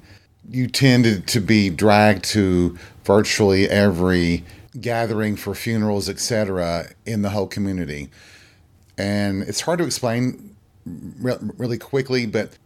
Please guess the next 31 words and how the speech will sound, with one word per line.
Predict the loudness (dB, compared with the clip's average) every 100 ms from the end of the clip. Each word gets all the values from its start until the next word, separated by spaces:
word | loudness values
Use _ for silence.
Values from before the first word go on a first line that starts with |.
| _ _
in | -2 0 0 0
the |
Bible | 0 -2 -2
Belt, | -2 -2 -2 -4
in | -2 -2
the | -2
South, | -4 -2 -2 -2 -6 -12 -20 -20 -8
in | -4 -2 -2 -2
this | -2 -2 -2
area | -4 -2 -2 -2 -2
where | -4 -4 -4
I | -4 -2 -2
live, | -2 -4 -4 -6 -12 -18 -20
when | -20 -12 -6 -2
there | -2 -2
is | -2 -4 -4
a |
death, | -4 -4 -4 -6 -8 -18 -20 -16
typically | -6 -4 -4 -4 -2 0 -2 -4 -10 _ -20
the | -12 -8
community | -4 -2 0 -2
comes | -2 -4 -4
together, | -2 0 0 0 -2
they | -2 -4
bring | -4 -4 -4
food | -6 -4 0 2 2
and | 0 -2
things | -2 -2 -2 -6
to | -4 -2 0 0
the | -2
home | -4 -2 0 0 -2 -6